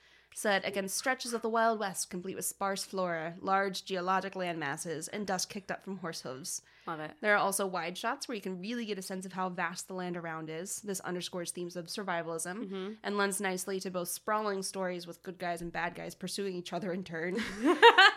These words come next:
Speaker 1: and narratives that stay geographically still and use that to draw lines between the inside and the outside, the safe
Speaker 2: Mm-hmm.
Speaker 1: society versus the wild and unpredictable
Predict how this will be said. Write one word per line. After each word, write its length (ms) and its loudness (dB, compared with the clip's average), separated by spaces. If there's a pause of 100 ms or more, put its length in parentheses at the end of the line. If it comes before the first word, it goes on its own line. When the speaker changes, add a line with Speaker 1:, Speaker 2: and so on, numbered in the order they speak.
(140)
Speaker 1:
and 180 6
narratives 360 4
that 100 -6
stay 200 -2
geographically 680 -2
still 400 4
and 220 2
use 180 0
that 200 0
to 80 -10
draw 180 0
lines 380 -2
between 280 -4
the 140 -4
inside 440 0
and 100 -6
the 80 -8
outside, 460 -6
the 80 -6
safe 280 0
Speaker 2:
Mm-hmm. 60 0
Speaker 1:
society 440 0
versus 360 -4
the 100 -2
wild 360 4
and 120 -4
unpredictable 840 -4